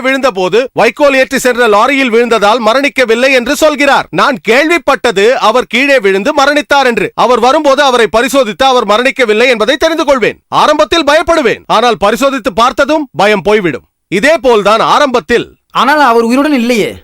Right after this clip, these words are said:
Speaker 1: நான் பதிலை முடித்து விடுகிறேன், பிறகு கேளுங்கள். உங்களுக்கு நேரம் கொடுக்கப்படும், மீண்டும் வரலாம், ஐ ஆர் எஃப்-ற்கு வரலாம். எனது பதிலை முடித்து விடுகிறேன். அவர்கள் நினைத்தார்கள். பைபிள் சொல்கிறது, லூக்கா சுவிசேஷம் அதிகாரம் இருபத்தி நான்கு, வசனம் முப்பத்தி ஏழில், அவர்கள்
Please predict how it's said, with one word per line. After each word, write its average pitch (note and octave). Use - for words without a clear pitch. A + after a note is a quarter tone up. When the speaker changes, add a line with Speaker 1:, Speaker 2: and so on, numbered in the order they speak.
Speaker 1:
நான் F#3
பதிலை A#3+
முடித்து A3
விடுகிறேன், D#3+
பிறகு G3+
கேளுங்கள். C#3
உங்களுக்கு A3+
நேரம் A3
கொடுக்கப்படும், G3+
மீண்டும் G#3
வரலாம், F3+
ஐ -
ஆர் G#3
எஃப்-ற்கு F#3
வரலாம். D#3+
எனது G#3
பதிலை A3+
முடித்து F#3
விடுகிறேன். A2+
அவர்கள் A#3+
நினைத்தார்கள். C4
பைபிள் A#3+
சொல்கிறது, A3+
லூக்கா A#3+
சுவிசேஷம் A3
அதிகாரம் G#3+
இருபத்தி A3+
நான்கு, A3
வசனம் G#3
முப்பத்தி G#3
ஏழில், B3+
அவர்கள் G#3